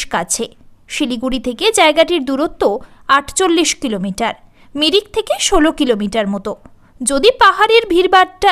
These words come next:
এড়িয়ে একটা বা দুটো দিন প্রকৃতির সান্নিধ্য চান, তবে এই গন্তব্য হতে পারে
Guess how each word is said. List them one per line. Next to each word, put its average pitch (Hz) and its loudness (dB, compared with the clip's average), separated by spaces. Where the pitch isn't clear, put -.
এড়িয়ে 285 0
একটা - -2
বা 466 6
দুটো 359 0
দিন 294 0
প্রকৃতির 294 -2
সান্নিধ্য 269 -4
চান, 269 0
তবে 269 4
এই 285 0
গন্তব্য 269 2
হতে 339 2
পারে 349 2